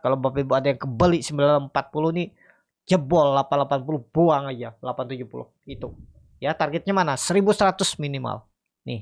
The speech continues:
neckline-nya ini ditembus seribu dua ratus sangat mungkin untuk N C K L. Itu aja. Cukup sampai di sini video kali ini. Terima kasih untuk Bapak Ibu dan teman-teman yang sudah menonton video ini sampai selesai. Apabila channel Boneta dan ini bermanfaat dan bisa menjadi bahan pertimbangan Bapak Ibu dalam membeli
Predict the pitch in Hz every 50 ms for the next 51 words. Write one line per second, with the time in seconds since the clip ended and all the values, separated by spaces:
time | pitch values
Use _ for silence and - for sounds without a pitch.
0 | - - 135 - - 147 147 151 143 143 147 160 165 147 151 143 147 143 151 -
1 | - - - - - _ _ _ - - 156 156 147 151 143 156 143 135 - -
2 | - - - - 113 127 131 131 131 127 120 - _ - 135 156 175 185 165 -
3 | 214 190 226 - _ _ _ _ _ - 135 127 117 - - - 123 117 - 117
4 | - 82 76 98 - - 147 151 - 131 113 107 104 98 - - 202 196 220 214
5 | - 214 208 185 208 190 185 185 - 190 196 180 - 180 190 185 - 175 170 175
6 | 175 190 180 - 165 143 139 - 135 135 - 147 135 - - - 135 127 - 127
7 | 127 123 123 127 120 - 135 120 123 - 131 120 127 123 123 120 - - - 185
8 | 185 180 165 147 143 135 131 127 139 127 127 135 123 131 127 123 - - 131 -
9 | - 113 - 123 117 - - 165 180 185 - _ _ _ _ _ _ _ _ _
10 | _ _ _ - - 143 135 - 139 127 135 135 127 - 135 123 131 127 131 131
11 | 131 135 135 - 139 135 127 135 127 131 135 123 131 127 131 127 120 - 117 -
12 | 160 175 170 - 147 135 131 - - 139 135 131 135 127 139 123 123 156 165 170
13 | 147 143 143 - 147 139 143 139 143 135 131 139 135 - 131 131 123 131 127 127
14 | 123 123 120 120 120 120 131 160 185 190 180